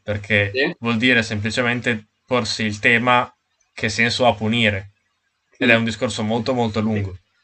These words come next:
Speaker 1: Cioè
Speaker 3: Io, Pietro, ti credo, ti chiedo una cosa, Pietro, da, da giurista, tu, cioè da giurista, da persona che studia diritto e quindi, eh, conosce le carte fisiche esattamente, ma, eh,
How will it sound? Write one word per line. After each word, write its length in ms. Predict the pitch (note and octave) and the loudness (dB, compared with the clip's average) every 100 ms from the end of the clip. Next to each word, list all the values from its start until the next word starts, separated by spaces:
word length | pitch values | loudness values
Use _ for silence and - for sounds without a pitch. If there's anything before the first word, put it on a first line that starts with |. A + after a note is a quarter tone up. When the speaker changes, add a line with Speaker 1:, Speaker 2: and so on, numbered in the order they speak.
| _ _ _ | _ _ _
Speaker 1:
Cioè 140 | A#3 | 2
Speaker 3:
Io, 60 | G3+ | 4
Pietro, 320 | F#3+ E3+ C#3+ | 4 0 -2
ti 120 | D3 | 0
credo, 320 | D3 D3 D3 - | 0 2 0 -4
ti 140 | - - | -8 -4
chiedo 160 | F3 | -4
una 160 | F#3+ F#3+ | -4 -2
cosa, 260 | C#3 A#2+ B2 | -2 -2 -4
Pietro, 320 | B2+ A#2+ C3 | -6 -6 -4
da, 240 | C3 C3 B2+ | 0 0 0
da 180 | C3+ | -4
giurista, 480 | C3+ C#3 C3+ C3 C3+ | -2 -2 -2 -4 -14
tu, 260 | B2+ C#3 B2+ | -10 -10 -8
cioè 140 | - B2 | -6 -6
da 100 | B2 | -6
giurista, 340 | B2 A2+ A#2+ | -12 -12 -10
da 80 | A#2+ | -10
persona 340 | A#2+ - D3+ | -10 -10 -10
che 100 | C3+ | -10
studia 200 | - B2+ | -12 -10
diritto 340 | B2 C3+ C#3+ A#2+ | -6 -6 -6 -8
e 20 | |
quindi, 340 | C3+ C3+ A#2+ - _ _ _ - | -8 -8 -10 -12 _ _ _ -2
eh, 340 | B2 A#2+ A2+ _ | 2 2 -2 _
conosce 400 | - C3 - B2 | -2 -2 -2 -6
le 80 | B2 | -2
carte 320 | C3 C3 C3+ | -2 -2 -6
fisiche 420 | B2+ B2 B2 B2 | -8 -10 -10 -8
esattamente, 560 | B2 A#2+ C3 B2 A#2+ C3 | -8 -6 -6 -4 -4 -4
ma, 240 | C3+ B2+ - _ - _ - | -2 -4 -8 _ -20 _ -8
eh, 760 | D#3 D3 C#3+ C#3+ C#3+ C#3 C3+ | -2 0 2 2 0 0 -2